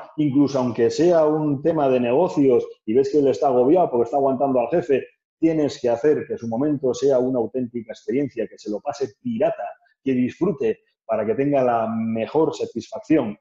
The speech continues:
y al final nos recomiende, sea un cliente defensor, sea un cliente que diga que la hostelería, ese restaurante es la bomba y que vuelva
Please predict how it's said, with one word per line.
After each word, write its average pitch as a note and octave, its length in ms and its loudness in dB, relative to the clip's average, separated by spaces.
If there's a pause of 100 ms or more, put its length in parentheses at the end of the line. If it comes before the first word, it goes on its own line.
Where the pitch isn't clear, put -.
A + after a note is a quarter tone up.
(120)
y F3 160 0
al A2+ 140 -2
final F#3 420 -2 (260)
nos G2+ 180 -12
recomiende, D3+ 680 0 (120)
sea A#2+ 160 -10
un A#2 80 -6
cliente A2+ 300 -4
defensor, F3+ 640 0 (160)
sea B2 180 -8
un B2 120 -4
cliente C3+ 380 0
que C3 140 2
diga D3 320 4
que E3+ 280 2 (340)
la G#2 140 -2
hostelería, B2+ 600 0
ese C3 180 0
restaurante C#3 840 2
es C3+ 120 0
la A#2+ 80 2
bomba D3+ 380 2
y C3 80 0
que A#2 160 0
vuelva D#3 460 2